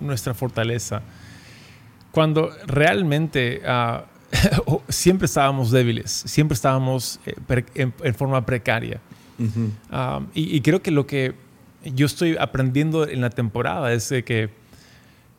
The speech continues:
Speaker 1: ah, independencia o, o, o poder yo mismo ser es, está mu-, está sobrevaluado. Dios desea que estemos dependientes de Él,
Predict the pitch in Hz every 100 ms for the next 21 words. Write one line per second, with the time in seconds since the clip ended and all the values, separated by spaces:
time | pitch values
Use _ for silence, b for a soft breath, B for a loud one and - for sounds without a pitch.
0 | _ 143 135 123 127 - - - 151 131
1 | 123 - - - - - - - 170 170
2 | 160 156 156 135 139 156 - 113 104 101
3 | - - - 131 127 127 131 - 135 127
4 | 123 123 113 B B - 131 139 139 151
5 | 160 135 160 170 160 165 147 156 139 123
6 | - - 147 123 - - - B B B
7 | _ - 139 139 - 160 165 - - -
8 | 143 139 143 170 - 185 - - 180 196
9 | 190 175 170 117 123 - - - _ b
10 | b b b - - 131 151 180 185 151
11 | 143 - 151 151 147 113 - 139 135 135
12 | - 127 127 117 123 120 139 135 131 131
13 | 117 120 - 123 117 110